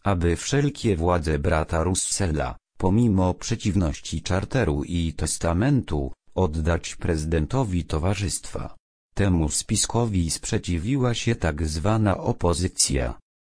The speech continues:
Konspiratorzy przestawali na swoim, przez wyrzucenie większości zarządu, odbierając nam sposobność do służby, wyganiając nas i innych z Betel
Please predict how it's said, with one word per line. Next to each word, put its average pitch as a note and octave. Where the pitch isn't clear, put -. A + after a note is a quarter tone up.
Konspiratorzy G2
przestawali F#2+
na D#2+
swoim, C#2+
przez D2+
wyrzucenie F#2
większości E2
zarządu, D#2+
odbierając G2
nam D#2
sposobność G#2
do E2+
służby, G2+
wyganiając F2+
nas F2
i F#2+
innych F#2
z D#2
Betel A#2